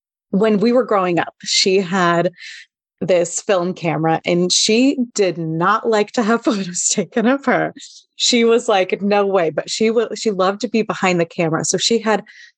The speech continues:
tons and tons and tons and tons of family photos. Um, and she had them put away in all of these albums. There were probably, like, ten, I don't know, but they were just jam-packed of family photos. And on top of that, when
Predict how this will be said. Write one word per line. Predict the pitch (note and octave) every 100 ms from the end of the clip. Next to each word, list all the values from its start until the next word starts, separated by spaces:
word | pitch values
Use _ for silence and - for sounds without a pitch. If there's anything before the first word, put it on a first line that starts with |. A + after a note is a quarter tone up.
| _
tons | - G#3+ G3+ E3 D3+
and | E3+ F3
tons | - E3+ E3
and | E3
tons | E3+ D#3+ E3
and | D#3
tons | E3 D#3+ -
of | D3+
family | D#3+ D#3+ D#3 D#3
photos. | - - - - - - - - - _ _
Um, | F3+ E3+ -
and | F#3
she | - F3
had | D#3 F3+ E3
them | F3 E3+
put | F#3
away | E3+ F3
in | E3+
all | E3 F3+
of | G#3+ G#3+
these | G3+ -
albums. | D#3 D#3 D3 D#3 E3+ -
There | F#3+
were |
probably, | - - D4
like, | D#3 -
ten, | - E3+ D#3+ D#3
I |
don't | D#3+ E3+
know, | E3
but | E3 E3
they | F3+
were | F3
just | E3+ E3 -
jam-packed | - F3+ F3 E3+ D#3+ -
of | E3
family | - D#3+ D#3+
photos. | D#3+ - E3 - - - - - - - - -
And | F#3+ F3+ E3+ - _ _ -
on | F#3
top | F3 C#4+ E4
of | D4 -
that, | E3+ D#3 G3
when | F3